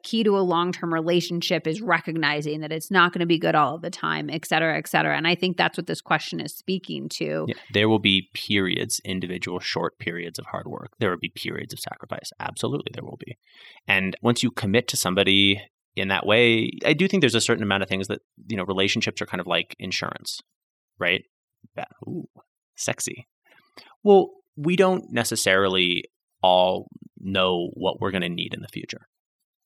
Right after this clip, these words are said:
Speaker 2: Right? People get sick, they have awful things happen to them, and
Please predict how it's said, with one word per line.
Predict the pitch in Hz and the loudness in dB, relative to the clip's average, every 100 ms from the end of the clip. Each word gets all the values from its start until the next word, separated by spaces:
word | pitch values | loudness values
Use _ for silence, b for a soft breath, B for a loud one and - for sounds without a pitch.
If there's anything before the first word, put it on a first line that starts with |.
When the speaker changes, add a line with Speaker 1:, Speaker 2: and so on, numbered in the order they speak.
| _ _ _ | _ _ _
Speaker 2:
Right? | 92 90 - - | -2 0 -2 -2
People | 98 101 95 92 - | 0 2 2 2 -2
get | - - | -6 -2
sick, | 104 - - _ | 0 0 -4 _
they | 90 | -4
have | 85 85 80 - _ _ _ _ _ _ _ | 0 0 -2 -10 _ _ _ _ _ _ _
awful | 87 98 98 | 0 0 0
things | 90 - | -2 -4
happen | - - | -6 -6
to | 92 | -4
them, | - 78 - | -4 -4 -2
and | 95 92 90 87 | -2 0 -2 -6